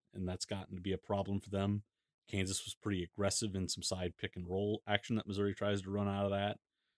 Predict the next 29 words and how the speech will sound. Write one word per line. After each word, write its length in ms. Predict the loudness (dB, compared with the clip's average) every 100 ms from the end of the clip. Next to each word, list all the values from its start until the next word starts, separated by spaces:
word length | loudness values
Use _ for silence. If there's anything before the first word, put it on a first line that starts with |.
| _ -10
Um, 400 | -6 -4 -6 -8 _ 0
R 100 | 2
J 100 | 4
Melendez 380 | 2 2 2 2
is 100 | 2
big 180 | 2 4
enough 180 | 2 0
to 60 |
do 140 | -2 0
that. 260 | 0 -2
Matt 240 | -6 -8 -6
Mayer 240 | -2 -2
is 100 | -2
big 140 | -2 -2
enough 180 | -2
to 80 | -2
do 160 | 0 2
that. 320 | 2 0 -4 _ _ _ _ _ _ _ 2
And 300 | 4 6 6
realistically, 540 | 8 8 6 2 2
too, 320 | 8 8 8 2 _ _ 0
teams 260 | 2 2
have 100 | 0
started 300 | 0 2 0 0
to 80 |
run 260 | 2 4 4
hard 280 | 4 4 4
doubles 340 | 2 2 -2
at 120 | -8